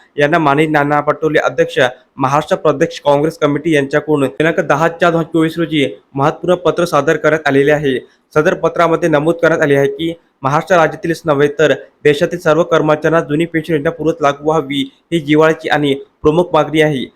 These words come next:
यासाठी महाराष्ट्र राज्य जुनी पेन्शन संघटनेद्वारे अनेक आंदोलन मोर्चे काढण्यात आलेले आहेत. याचा मी प्रत्यक्ष साक्षीदार असून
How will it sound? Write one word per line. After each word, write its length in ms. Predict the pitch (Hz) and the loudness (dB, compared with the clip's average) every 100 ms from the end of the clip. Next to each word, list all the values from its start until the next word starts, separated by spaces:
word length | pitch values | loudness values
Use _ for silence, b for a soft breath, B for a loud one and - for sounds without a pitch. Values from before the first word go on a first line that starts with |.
| _ - | _ -2
यासाठी 380 | 165 170 175 175 | 0 0 -4 0
महाराष्ट्र 360 | 160 156 - | 0 -2 -2
राज्य 240 | 156 143 160 | 0 0 -2
जुनी 240 | 147 170 | -2 -2
पेन्शन 300 | 160 156 151 | 0 -2 -2
संघटनेद्वारे 720 | 113 143 147 - 151 156 143 135 B B | -4 -2 -2 -4 0 2 2 0 B B
अनेक 280 | 135 170 170 | 2 2 2
आंदोलन 360 | 139 139 165 | 0 0 0
मोर्चे 320 | 165 143 139 156 | 2 0 -2 -4
काढण्यात 400 | 147 151 156 135 | -2 -2 -2 0
आलेले 240 | 135 147 | 2 2
आहेत. 300 | 139 151 127 - _ - | 2 0 -2 -4 _ -2
याचा 240 | 151 151 165 | 0 2 0
मी 140 | 170 | 0
प्रत्यक्ष 460 | 165 151 - 165 175 | 2 0 0 -4 -2
साक्षीदार 460 | 156 - 151 160 | -4 -4 -2 0
असून 380 | 165 165 147 | 0 -2 -4